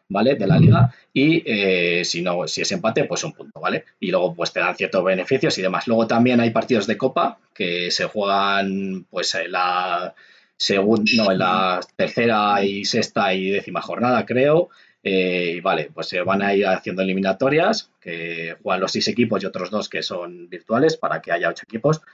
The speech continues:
eh, y también te va a dar puntos. Al final esto es como todo: cuanto más puntos consigas, eh, más puntos luego vas a ganar al final. No es por ganar la liga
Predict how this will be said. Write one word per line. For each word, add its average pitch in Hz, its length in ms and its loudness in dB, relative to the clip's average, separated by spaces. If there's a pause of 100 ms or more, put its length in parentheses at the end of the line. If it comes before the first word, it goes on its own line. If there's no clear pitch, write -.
(300)
eh, 92 460 -2
y 101 240 -2
también 101 340 2
te 104 80 0
va 98 80 4
a 90 40 4
dar 82 180 -2
puntos. - 320 -8
Al 117 140 -2
final 143 340 2
esto 147 300 2
es 139 160 -2
como 104 320 0
todo: 95 320 0 (100)
cuanto 117 240 0
más 131 160 2
puntos 131 260 0
consigas, 147 540 0 (340)
eh, 95 760 2 (260)
más 101 420 0
puntos 120 440 2
luego 101 180 4
vas 98 160 2
a 98 40 -2
ganar 113 200 2
al - 80 0
final. 98 340 0
No 135 140 4
es 139 80 -2
por 139 160 4
ganar 131 260 2
la 127 140 4
liga 123 340 2